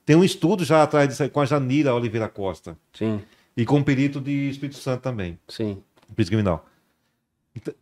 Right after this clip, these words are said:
Speaker 1: então, o que quer dizer com isso? A antropologia forense,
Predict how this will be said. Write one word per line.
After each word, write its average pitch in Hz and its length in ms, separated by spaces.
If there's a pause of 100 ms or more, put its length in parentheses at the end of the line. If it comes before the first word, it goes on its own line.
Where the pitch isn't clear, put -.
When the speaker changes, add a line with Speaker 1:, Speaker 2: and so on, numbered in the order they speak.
Speaker 1:
então, 147 200
o - 20
que 170 80
quer 185 60
dizer 165 160
com 151 120
isso? - 200 (120)
A 156 80
antropologia 165 720
forense, 127 720